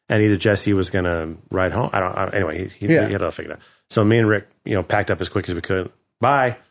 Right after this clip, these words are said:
Speaker 1: and left because it was just weird. So the, the end, the, the epilogue of that story was it was fucking scary, um, playing the show and just, like, trying to play the show and making sure the badge was. And I, I think at one point,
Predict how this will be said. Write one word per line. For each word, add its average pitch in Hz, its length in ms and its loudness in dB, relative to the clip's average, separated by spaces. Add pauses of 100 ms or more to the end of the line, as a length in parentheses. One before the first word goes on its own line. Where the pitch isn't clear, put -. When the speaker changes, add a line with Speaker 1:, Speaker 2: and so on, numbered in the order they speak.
(320)
Speaker 1:
and 90 340 0
left - 380 0
because 90 320 0
it 92 100 -4
was 85 140 -4
just 90 200 -6
weird. 82 160 -6 (220)
So 117 160 2
the, 110 220 2
the 120 160 -4
end, 127 200 0
the, 101 140 -4 (140)
the 107 200 2
epilogue 117 340 4
of 101 60 2
that 101 140 2
story 104 280 4
was 92 260 0
it 101 60 -4
was 98 100 -2
fucking 113 320 2
scary, 98 520 0 (280)
um, 90 400 -2
playing 101 300 2
the 98 60 2
show 98 300 2
and 92 80 0
just, 101 180 0
like, 95 200 -2 (420)
trying 107 160 0
to 98 80 2
play 101 180 2
the 95 100 2
show 98 340 4
and 92 80 2
making 95 240 0
sure 98 180 -2
the 92 80 0
badge 90 340 2
was. 92 240 -4 (240)
And 101 80 0
I, 104 40 2 (180)
I 113 60 0
think 135 260 2
at 110 220 2
one 113 200 4
point, 117 380 2